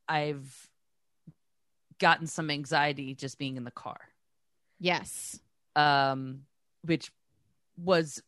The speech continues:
Speaker 1: uh, like, a little bit bad. I mean, I've bar-, but I was barely going anywhere. Like, Matt drove me into the office
Speaker 2: Uh-huh.
Speaker 1: one day this week, and Matt, you know, took me to get my hair done,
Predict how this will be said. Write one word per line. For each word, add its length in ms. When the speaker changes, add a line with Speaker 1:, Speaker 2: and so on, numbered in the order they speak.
Speaker 1:
uh, 100
like, 200
a 40
little 360
bit 260
bad. 460
I 140
mean, 140
I've 200
bar-, 200
but 200
I 120
was 220
barely 280
going 300
anywhere. 340
Like, 180
Matt 260
drove 260
me 140
into 220
the 140
office 400
Speaker 2:
Uh-huh. 80
Speaker 1:
one 180
day 240
this 260
week, 380
and 220
Matt, 240
you 140
know, 140
took 220
me 120
to 80
get 160
my 100
hair 220
done, 340